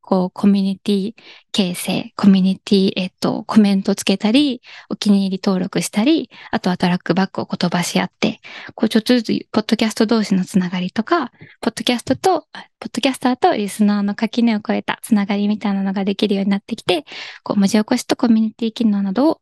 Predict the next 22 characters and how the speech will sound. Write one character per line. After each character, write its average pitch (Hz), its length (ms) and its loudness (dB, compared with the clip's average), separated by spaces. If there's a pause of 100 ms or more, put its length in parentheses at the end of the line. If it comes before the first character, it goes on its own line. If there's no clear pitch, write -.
兼 - 180 0
ね 214 40 0
備 220 220 2
え 190 60 -6
た 196 120 -8
サ - 140 -4
ー - 40 -2
ビ 196 120 -4
ス - 120 2
に 294 220 6 (400)
変 202 120 2
わ 202 60 4
っ - 20 -6
て - 200 -2
き - 100 -6
て 240 100 2
い 220 60 4
る 240 100 0
の 233 100 -4
か 220 140 -2
な 269 120 0
と - 140 -10